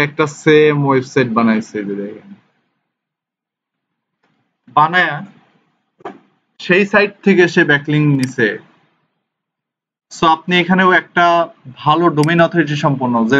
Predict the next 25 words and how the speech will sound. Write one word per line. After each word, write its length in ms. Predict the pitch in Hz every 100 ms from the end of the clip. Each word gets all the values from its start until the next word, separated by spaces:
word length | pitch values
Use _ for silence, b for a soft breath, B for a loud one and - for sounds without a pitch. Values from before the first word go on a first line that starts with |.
| 139
সাইটের 280 | 147 147 143
domain 200 | 135 147 147
authority 260 | 147 156 147
হচ্ছে 160 | 143 147
almost 280 | 139 143 143 143
নাইনটি 240 | 135 135 131 123
ওয়ান, 260 | 131 143 131 101 _ _ _ _ _ _ - _ 127
নাইনটি 300 | 147 165 170 151 135
ওয়ান 200 | 160 175 160
ডোমেইন 220 | 156 170 170
অথরিটি 300 | 180 160 160 170
সম্পন্ন 280 | 151 156 151
একটা 140 | 147 147 139
লিংকের 300 | 143 147 139
list 180 | 139 139 -
পেয়ে 160 | 131 113
গেলেন, 200 | 101 95 _ _ -
ওয়েব 140 | 127 127
টু 60 | 151 147
পয়েন্ট 200 | 147 139
জিরো 140 | 127 117 113
সাইটের 260 | 107 110 104
list। 200 | 104 - - - _ _ _ _ _ _ _ _ _ _ _ _ _ 117
ওকে, 160 | - 156 - _ _ _ _ _ _ _ _ _ _ _ - _ _ _ _ _ _ _ _ _ _ _ _ _ - -
এর 100 | 156